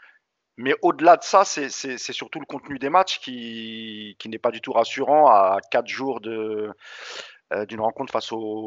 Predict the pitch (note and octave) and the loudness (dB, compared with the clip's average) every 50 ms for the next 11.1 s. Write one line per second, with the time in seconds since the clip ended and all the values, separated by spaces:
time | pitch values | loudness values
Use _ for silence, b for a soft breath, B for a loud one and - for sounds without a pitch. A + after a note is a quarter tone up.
0 | G#2+ G#2 - - A2+ G#2 A#2 A2+ A2 A2+ A#2 C3 D3 F3 F3+ - - A#2+ A2 - | -8 -10 -8 -8 -8 -4 -2 0 0 0 0 -2 -6 -8 -8 -10 -12 -16 -14 -12
1 | - A#2 - C3 B2 - B2+ - - C3+ - - C#3+ C#3 B2+ A#2+ A#2 G2 G#2+ A2 | -14 -10 -6 -4 0 0 2 4 4 2 4 6 6 4 4 2 -6 -12 -10 -10
2 | A2 G#2+ A2 A2 A2 G#2+ G#2 G#2 G#2 G#2 G2+ G2 G2 G2 F2 _ _ _ _ _ | -8 -8 -8 -10 -10 -12 -14 -14 -16 -18 -18 -18 -20 -20 -20 _ _ _ _ _
3 | _ _ _ _ _ - - _ _ F#2 F#2 A2+ A2+ - B2+ B2 B2+ B2 A#2+ B2+ | _ _ _ _ _ -20 -20 _ _ -16 -14 -10 -6 -4 -4 -2 -2 -2 -2 -2
4 | B2+ - - B2 A#2 - - - A#2 - - A#2+ A2 A2+ A#2 A#2+ - - B2+ B2 | 0 2 4 4 2 2 4 2 2 2 2 -4 -4 -4 -6 -12 -14 -14 -16 -16
5 | _ - A#2 G#2+ G#2+ G#2+ A#2 A2+ A#2 B2 B2 B2 A2+ F#2 F2 F#2 - G1+ G1+ _ | _ -10 -10 -10 -10 -8 -6 0 4 6 6 6 6 2 -4 -10 -10 -12 -14 _
6 | _ - - - - D3+ C3 - - B2+ A2+ G#2+ B2 C3 C#3+ D3 D#3 D3+ C#3 - | _ -14 -6 0 2 2 2 2 -2 -8 -2 2 4 4 4 4 2 0 0 -4
7 | - - _ - G#2 - - B2 A#2+ A#2+ A#2+ A#2 A#2+ B2+ B2 A#2 - C#3+ C3+ C3+ | -14 -16 _ -16 -10 -6 -6 -4 -2 -2 -2 -2 -2 -6 -8 -6 -2 2 4 6
8 | C3+ C#3 C#3 - - - - - - - G#2 A2 A#2+ A#2+ - - C3 C3 A#2+ A#2+ | 6 6 6 2 -2 -4 -4 -4 -2 -2 -4 -4 -6 -12 -12 -8 -8 -6 -6 -8
9 | A#2+ - - - C#3+ C#3 B2+ A2+ G2+ F#2+ F#2+ - - - B2 A2 G#2+ B2+ A#2+ A2+ | -10 -8 -4 -2 0 0 2 0 0 -2 -4 -8 -10 -14 -14 -8 -6 -6 -6 -6
10 | - - - G#2+ G2+ G#2+ G#2+ C#3 F#3 G#3 E3 - - C3+ C3+ E3 - - D#3+ C#3+ | -8 -6 -2 -2 -2 -2 -2 -6 -4 -2 -2 -2 -2 -4 -4 -4 -6 -2 -2 -2
11 | B2+ | -2